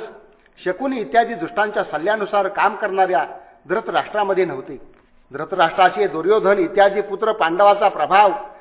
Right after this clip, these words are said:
शस्त्र कौशल्य, बल, शौर्य आणि विनय इत्यादी सद्गुण पाहून त्यांचा द्वेष करीत.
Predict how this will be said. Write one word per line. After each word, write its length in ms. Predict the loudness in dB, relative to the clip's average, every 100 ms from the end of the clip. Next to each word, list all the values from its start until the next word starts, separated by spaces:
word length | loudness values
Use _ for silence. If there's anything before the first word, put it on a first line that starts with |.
| _ -4
शस्त्र 280 | -4 -2 -4
कौशल्य, 600 | -2 -2 -2 0 0 0 2
बल, 240 | 4 4 0 -10 -20 _ 0
शौर्य 280 | 4 6 6
आणि 200 | 4 2
विनय 320 | -2 0 0 -2 -10 -14 -6
इत्यादी 440 | -2 2 2 2
सद्गुण 380 | -4 -4 -4 -2
पाहून 320 | 0 0 0 -8 -16 -16 -4
त्यांचा 260 | -2 0
द्वेष 320 | 0 0 -4 -4
करीत. 200 | -14